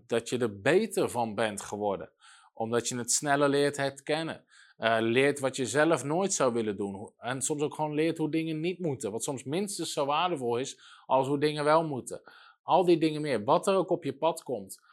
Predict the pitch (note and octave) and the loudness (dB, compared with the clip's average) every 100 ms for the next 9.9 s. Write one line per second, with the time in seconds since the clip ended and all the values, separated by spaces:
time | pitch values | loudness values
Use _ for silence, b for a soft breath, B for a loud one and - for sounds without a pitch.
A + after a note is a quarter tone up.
0 | b b B2 C#3 G#3+ G#3+ D3+ - - - | b b -2 2 2 0 -2 0 -2 2
1 | G3 G#3+ A3+ F#3 B2+ C3 D3+ F3+ E3 D#3+ | 4 4 2 0 2 4 4 4 4 6
2 | D3 A#2 - _ _ - - D3+ D3 - | 6 6 -4 _ _ -14 0 0 0 0
3 | D3+ D3+ C3 C#3 D3+ D3 - C#3+ G#2+ F#2+ | 4 4 4 0 -2 -6 -4 0 0 0
4 | - _ b b b C#3 C#3 C#3 B2+ C3 | -10 _ b b b -4 -2 -2 2 4
5 | B2 A#2+ A2 - B2+ C3+ C3 G#2+ F#2 - | 4 2 -4 0 4 4 2 -4 -8 -10
6 | b b - E3+ D#3+ D3+ - A#2+ B2+ A2+ | b b -2 0 0 -4 -6 -8 -8 -8
7 | - F3 F3 - C3+ - - A#2+ A2+ G#2 | 0 0 0 -2 -2 -2 -2 -2 -2 -4
8 | G2+ G2+ A2 A2+ A2 G#2+ G#2 - G#2+ G2+ | -4 -4 -6 -2 -2 -2 -6 -4 -4 -6
9 | G2 F#2+ G2+ G2+ F#2+ F2 F#2+ F#2 - | -10 -8 -8 -8 -16 -16 -18 -18 -20